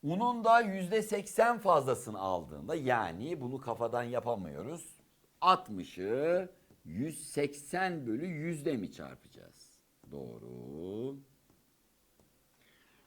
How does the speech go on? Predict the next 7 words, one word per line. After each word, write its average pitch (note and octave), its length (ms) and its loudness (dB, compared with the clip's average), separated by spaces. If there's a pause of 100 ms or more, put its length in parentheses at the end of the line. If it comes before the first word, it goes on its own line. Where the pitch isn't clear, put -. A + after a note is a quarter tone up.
(100)
Bunu A3 460 6
yaptığımızda F#2+ 1040 4
da D3+ 500 2 (2250)
bize E3 340 0
neyi C#3 200 0
verecek? D3 840 2 (4000)
Hamuru A#2+ 680 2